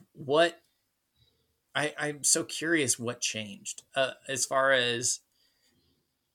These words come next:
you know, the things we were doing and the results we were seeing. And it didn't seem like we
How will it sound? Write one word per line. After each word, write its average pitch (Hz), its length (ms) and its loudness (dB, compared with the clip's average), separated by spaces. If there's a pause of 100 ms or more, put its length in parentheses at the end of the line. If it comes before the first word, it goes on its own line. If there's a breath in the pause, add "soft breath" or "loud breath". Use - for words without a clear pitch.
(400)
you 123 140 -4
know, 113 100 0
the 110 120 -2
things 147 300 -4
we 131 100 -2
were 120 120 0
doing 135 460 -2
and 117 100 -4
the 117 60 -4
results 120 440 0
we 127 100 -4
were 117 120 0
seeing. 135 580 0
And 123 180 -2
it 113 100 -2
didn't 175 320 -2
seem 170 380 2
like 127 300 -2
we 123 680 -2